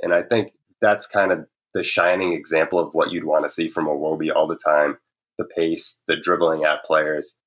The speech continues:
and, um, clinical. He hit an insane volley that put Arsenal, uh,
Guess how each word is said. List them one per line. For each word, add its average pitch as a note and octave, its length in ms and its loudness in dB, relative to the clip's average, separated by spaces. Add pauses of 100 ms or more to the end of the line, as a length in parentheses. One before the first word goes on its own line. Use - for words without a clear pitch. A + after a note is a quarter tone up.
(120)
and, D#2+ 280 -2
um, C#2+ 360 0 (260)
clinical. - 540 0 (100)
He F2+ 140 -4
hit F#2+ 100 2
an E2 240 0
insane F#2+ 640 0
volley C#2+ 400 -4 (220)
that D#2+ 220 2
put F2 140 2
Arsenal, D#2 640 0 (120)
uh, C#2+ 220 0